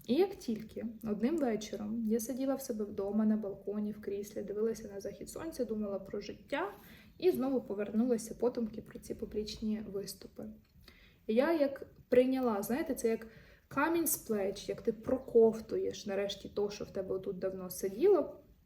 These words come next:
Я собі так проковтнула і думаю, ну, зараз я готова і позоритися, і якщо я щось не так скажу, і не так виступлю,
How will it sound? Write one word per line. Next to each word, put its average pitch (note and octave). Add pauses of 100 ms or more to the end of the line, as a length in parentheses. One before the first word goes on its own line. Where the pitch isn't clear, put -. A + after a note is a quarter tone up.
(640)
Я B3
собі A3
так G#3+
проковтнула C#4
і B3+
думаю, A3
ну, D4 (420)
зараз C#4
я B3
готова A#3
і C4
позоритися, B3 (340)
і A3
якщо G#3+
я C#4
щось G#3+
не G#3
так A3
скажу, A#3
і G#3+
не G3+
так -
виступлю, B3